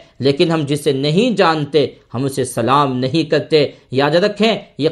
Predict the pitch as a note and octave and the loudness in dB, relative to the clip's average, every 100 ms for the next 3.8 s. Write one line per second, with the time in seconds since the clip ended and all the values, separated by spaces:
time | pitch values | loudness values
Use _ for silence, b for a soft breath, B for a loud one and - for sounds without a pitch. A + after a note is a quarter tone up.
0 | E3+ F3+ G#3+ B3 - G3+ E3+ D#3+ - G3+ | 0 2 2 0 -2 -2 -2 -2 0 0
1 | B3 C4+ C#4 A#3+ G3+ - D3 D3 C3+ C3 | 2 0 0 0 0 0 -2 -2 -4 -2
2 | C#3+ F#3 E3 B2 B2+ B B B2 C3+ B2+ | 0 2 2 0 -2 B B 0 0 2
3 | C3+ C3+ C3 C3 B2+ D3 D#3 C#3+ | -2 -2 -2 -2 0 2 2 0